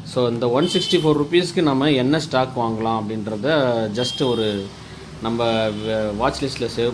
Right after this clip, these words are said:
பண்ணியிருக்கிறதுல பார்த்துருப்போம். So, இதுல வந்து நமக்கு ஒரு ஆவரேஜா இருக்கிறதுல வந்து பார்த்தீங்கன்னாக்கா, டாடா ஸ்டீல் இருக்கு. So, அந்த டாடா ஸ்டீல்ல வந்து பை ஆப்ஷன் கொடுத்துட்டு, மேல வந்து பார்த்தீங்கன்னா, டெலிவரி இன்ட்ராடே அப்படின்னு இருக்கும். அதுல டெலிவரி தான் நம்ம கொடுக்கணும், லாங்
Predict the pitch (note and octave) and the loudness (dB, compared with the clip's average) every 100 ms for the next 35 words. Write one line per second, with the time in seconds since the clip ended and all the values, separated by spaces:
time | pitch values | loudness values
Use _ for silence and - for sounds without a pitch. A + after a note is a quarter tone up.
0 | A2+ A2 G#2+ G#2 G2+ G2 G#2 G#2 G2 G#2+ | -2 -4 -4 -6 -6 -6 -6 -6 -8 -8
1 | - - - C#3 C3+ C3+ C3+ C#3 C3 D3 | -10 -12 -8 -2 0 2 2 2 4 4
2 | D3+ C#3+ C3 C#3+ C#3+ C3+ B2+ A#2+ A#2+ C3+ | 2 2 0 2 2 4 2 2 4 4
3 | C3 B2+ D3 C#3+ C#3 C3+ C3 B2 B2 B2+ | 2 2 2 4 4 4 2 0 -2 0
4 | B2 A#2+ A#2+ C3 B2+ A2+ A#2 A2+ A2+ D3 | 0 0 -2 -2 -4 -4 -4 -4 -4 -4
5 | E3+ - - - B2+ C3 C#3 - A#2 G#2+ | -6 -10 -16 -2 0 2 0 0 -2 -2
6 | G2 A2+ D3 - - - - - D3 C#3+ | -2 -6 -8 -10 -14 -14 -8 2 2 4
7 | C#3+ D3 E3+ - D#3 C3+ C3 B2+ D#3 B2 | 2 4 2 2 2 2 2 2 0 2
8 | C3 D3 C3 C3+ A#2+ A#2+ A2+ A#2 F#3 - | 4 4 2 -4 -6 -8 -10 -6 -6 -6
9 | - - - - - C3+ G#3 A#3 F3 F#3+ | -14 -20 -18 -18 -4 2 6 6 6 4
10 | E3 D#3 D#3+ E3 F3 D3 D#3+ E3 E3+ D3+ | 2 2 2 0 4 4 4 4 4 4
11 | D#3 D3 D#3 D3 C3 B2+ A2 G#2+ D3 C3+ | 4 6 6 6 4 0 -2 0 0 0
12 | B2+ A#2 C#3+ G3+ F#3+ D#3+ E3 D#3 C3 A#2+ | 0 2 6 8 8 6 4 2 0 -2
13 | A#2 A2+ A2+ A#2+ C3 D#3 | -4 -4 -6 2 4 4